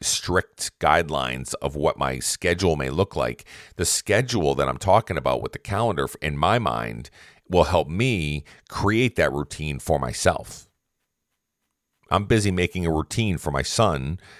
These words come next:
as he's out of school, trying to be able to keep his head above water,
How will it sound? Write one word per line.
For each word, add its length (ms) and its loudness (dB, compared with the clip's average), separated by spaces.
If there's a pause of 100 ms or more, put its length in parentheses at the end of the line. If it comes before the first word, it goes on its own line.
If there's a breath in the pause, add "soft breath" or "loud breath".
(240 loud breath)
as 160 2
he's 180 0
out 160 4
of 60 0
school, 640 2 (260 loud breath)
trying 280 2
to 40 0
be 120 -2
able 140 0
to 60 -8
keep 300 -8
his 160 2
head 140 6
above 260 4
water, 460 2